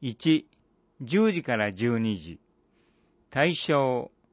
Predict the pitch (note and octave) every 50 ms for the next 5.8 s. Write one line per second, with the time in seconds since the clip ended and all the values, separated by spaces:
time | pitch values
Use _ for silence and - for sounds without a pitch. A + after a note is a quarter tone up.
0 | _ _ _ _ _ _ _ A#2+ B2+ D3+ G3 G#3+ G3 - - G#3 G3 F#3 F#3 F3+
1 | - - - C#3+ A#2+ C3 C3 - - E3+ E3+ E3 E3+ - - - D3 C#3+ C#3 B2+
2 | - A2+ G2+ E2+ D#2 - - _ _ _ _ _ _ _ _ _ _ _ _ _
3 | _ _ _ _ _ _ _ _ _ _ - C3 C3 C#3 D3 C#3+ - _ _ _
4 | _ _ _ - C3 A2+ D#3 G3+ A3+ G#3 - G#3+ G#3+ G3 E3 C3+ A2+ B2 A2+ G2+
5 | G2 G2+ F2+ G2+ B2 B2+ A#2+ G2+ A2 G#2 F2+ D#2 F2 E2+ -